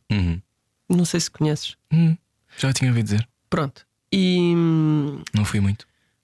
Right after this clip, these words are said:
Speaker 2: e uma das coisas com as quais eu me deparo mais nesta grande aventura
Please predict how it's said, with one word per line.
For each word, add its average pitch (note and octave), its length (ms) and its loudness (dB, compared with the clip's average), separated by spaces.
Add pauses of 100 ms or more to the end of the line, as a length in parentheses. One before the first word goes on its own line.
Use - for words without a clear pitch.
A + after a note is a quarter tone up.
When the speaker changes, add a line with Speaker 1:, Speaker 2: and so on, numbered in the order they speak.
(240)
Speaker 2:
e G3 180 2
uma G#3+ 140 2
das G3+ 140 0
coisas D#3 560 -2
com E3+ 160 -2
as D#3+ 100 -2
quais C3+ 240 -6
eu D3+ 80 2
me D3+ 80 2
deparo - 320 -6
mais A#2+ 500 -2
nesta - 600 -2
grande E3 320 0
aventura C#3+ 680 -4